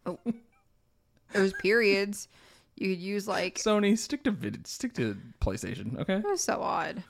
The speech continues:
Speaker 2: Anyway, <laughs> so the movie is a bi-, is a survival action horror film that is written and directed by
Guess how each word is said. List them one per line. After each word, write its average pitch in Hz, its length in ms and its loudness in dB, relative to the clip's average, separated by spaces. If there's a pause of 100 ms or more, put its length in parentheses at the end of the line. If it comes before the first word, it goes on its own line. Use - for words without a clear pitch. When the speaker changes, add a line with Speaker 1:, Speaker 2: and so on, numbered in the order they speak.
(240)
Speaker 2:
Anyway, 139 320 2 (140)
<laughs> 120 120 -2 (600)
so 135 400 6
the 123 120 0
movie 165 240 4
is 180 120 2
a 139 60 6
bi-, 107 140 -2
is 113 220 0
a 107 160 0
survival 104 480 0
action 98 320 -4
horror 92 260 -4
film 95 340 -4
that 98 220 -2
is 104 260 -2
written 123 200 2
and 127 120 2
directed 107 440 -2
by 98 340 0